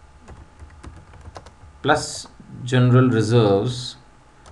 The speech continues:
वो इसने question दिया है हमारे को दो करोड़ का, that's two crores, that is,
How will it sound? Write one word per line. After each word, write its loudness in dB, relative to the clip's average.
वो 2
इसने -2
question 0
दिया 4
है 2
हमारे 4
को -4
दो 6
करोड़ -6
का, -20
that's -6
two -4
crores, -6
that 2
is, 0